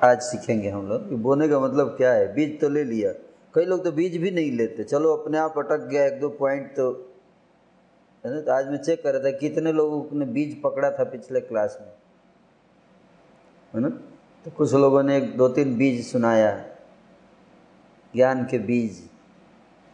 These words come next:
किसी को दो पॉइंट याद था, किसी को एक याद था, जो भी अपने आप अटक गया। कुछ लोग तो नोट्स बना रहे हैं ना ऐसे, है ना, बड़े सावधानी से बीज को पकड़ रहे हैं। जैसे ही कुछ पॉइंट बीज मिलता है तो लिख लेते हैं नोट्स में।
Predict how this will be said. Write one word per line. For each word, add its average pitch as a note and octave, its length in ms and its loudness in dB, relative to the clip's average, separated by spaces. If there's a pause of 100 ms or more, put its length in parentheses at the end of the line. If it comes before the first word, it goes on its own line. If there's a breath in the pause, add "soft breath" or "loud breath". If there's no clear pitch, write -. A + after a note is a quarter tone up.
(540)
किसी B2+ 220 2
को B2 120 6
दो B2 200 4
पॉइंट B2+ 380 4
याद A#2+ 380 8
था, A#2+ 120 6
किसी A#2 300 -6
को A#2 100 2
एक B2 280 4
याद A#2 420 4
था, A#2 60 4
जो A#2+ 200 0
भी C3 200 -2 (300)
अपने A#2 340 -2
आप C3+ 240 -2
अटक A#2+ 300 0
गया। A#2 160 0
कुछ C3+ 220 -8
लोग C#3 300 -2
तो A#2 60 -12
नोट्स C#3 480 -4
बना B2 260 0
रहे G#2 160 -2
हैं G#2+ 80 -6
ना A#2 100 -8
ऐसे, - 240 -12 (1120)
है A#2 60 -12
ना, B2 80 -4
बड़े C#3 200 0
सावधानी C#3 520 0
से C#3+ 120 -4
बीज B2+ 300 -2
को B2+ 180 0 (840)
पकड़ A2+ 260 -2
रहे G#2+ 200 0
हैं। G#2+ 200 -10 (140)
जैसे B2+ 200 -2
ही D#3 60 0
कुछ D3+ 240 -6
पॉइंट C#3 320 0 (540)
बीज C3 260 -4
मिलता C3+ 240 0
है C#3 120 2
तो C#3 80 -2
लिख C#3 280 -2
लेते A#2 300 -2
हैं A2+ 80 -2
नोट्स A2 380 -6
में। G2+ 100 -16